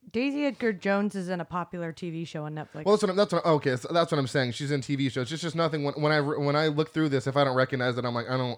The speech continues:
Speaker 2: I know, I don't really look into it. But, you know, she's probably, her and Sebastian are obviously the two most famous people, I would say, in this movie.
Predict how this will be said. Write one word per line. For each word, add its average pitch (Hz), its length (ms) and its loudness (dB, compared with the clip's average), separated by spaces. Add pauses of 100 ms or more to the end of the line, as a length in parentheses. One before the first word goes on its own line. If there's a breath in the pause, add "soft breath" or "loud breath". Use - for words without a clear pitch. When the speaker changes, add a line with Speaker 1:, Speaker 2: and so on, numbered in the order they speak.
Speaker 2:
I 135 80 -2
know, 120 120 0
I 120 60 4
don't 131 100 0
really 131 180 2
look 123 160 -2
into 123 360 -2
it. 107 160 -2 (440 soft breath)
But, 123 360 4
you 131 200 -2
know, 120 160 2
she's 143 260 -4
probably, 131 440 2
her 147 260 2
and 135 100 0
Sebastian 117 640 0
are 110 180 0
obviously 110 300 -2
the 110 140 -4
two 117 360 -4
most 117 220 -2
famous 120 280 -2
people, 110 280 -4
I 107 80 2
would 107 140 -2
say, 113 160 -2
in 107 80 -2
this 107 160 -4
movie. 107 420 -2